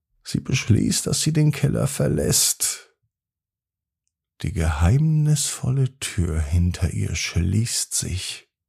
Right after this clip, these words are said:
Aber Stella weiß ja, dass sie immer wieder zurückkehren kann, wenn sie neue Abenteuer erleben möchte.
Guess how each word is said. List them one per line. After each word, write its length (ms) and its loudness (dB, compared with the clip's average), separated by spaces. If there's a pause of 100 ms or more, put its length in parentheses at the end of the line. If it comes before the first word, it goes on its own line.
(600)
Aber 260 2
Stella 460 0
weiß 380 2
ja, 220 4 (420)
dass 200 -4
sie 280 -4
immer 640 0
wieder 320 0
zurückkehren 840 4
kann, 300 6
wenn 140 8
sie 140 6
neue 360 6
Abenteuer 560 4
erleben 500 4
möchte. 540 0